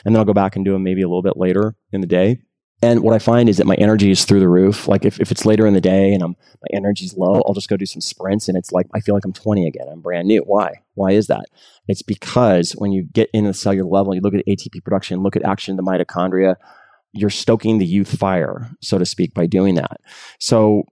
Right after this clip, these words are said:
sprinting has had a place in my whole, you know, life because it's the foundational exercise. And since the immunity code has come out, it's really caught on. Like, kinda everybody's getting into it <laughs> now.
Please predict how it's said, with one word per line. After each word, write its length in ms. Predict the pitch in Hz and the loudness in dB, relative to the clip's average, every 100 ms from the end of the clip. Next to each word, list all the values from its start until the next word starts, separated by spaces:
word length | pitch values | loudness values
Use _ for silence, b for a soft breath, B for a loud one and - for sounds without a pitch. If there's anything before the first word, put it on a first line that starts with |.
| _ | _
sprinting 320 | - 147 143 131 | -4 2 2 2
has 160 | 104 | 2
had 160 | 110 104 | 0 0
a 40 | |
place 540 | - 101 98 98 - - | -2 -2 0 -2 -6 -8
in 160 | 104 98 | -2 0
my 180 | 95 95 | 2 0
whole, 360 | 92 90 92 98 | 2 2 2 0
you 80 | |
know, 100 | 92 | -2
life 600 | 82 95 95 92 - - - | 2 2 2 0 -6 -20 -10
because 720 | - - 98 95 - - - - | -6 2 4 4 0 -6 -10 -2
it's 220 | 101 - | -2 -2
the 80 | 104 | -2
foundational 600 | 107 98 95 - 90 90 | 0 2 2 0 0 0
exercise. 480 | 92 98 85 85 95 | -2 -4 -2 0 0
And 120 | 104 B B | -2 B B
since 180 | - 180 | -2 2
the 60 | 165 | 4
immunity 320 | 127 131 131 | 4 4 2
code 240 | 110 101 | 2 0
has 100 | 98 | 0
come 200 | - 101 | -2 0
out, 240 | 107 101 92 | 2 2 0
it's 160 | - | -2
really 220 | 107 104 90 | -2 -2 0
caught 240 | 87 82 | -2 -2
on. 280 | 85 80 85 - | -2 -4 -6 -10
Like, 220 | 90 _ _ - | -12 _ _ -4
kinda 220 | 117 95 | 0 0
everybody's 480 | 95 104 92 90 87 | 0 0 0 -2 -2
getting 220 | - 90 | -4 -4
into 240 | 87 87 | -4 -2
it 100 | - | -2
<laughs> 0 | |
now. 640 | - - - - 156 - | -4 -8 -12 -4 0 0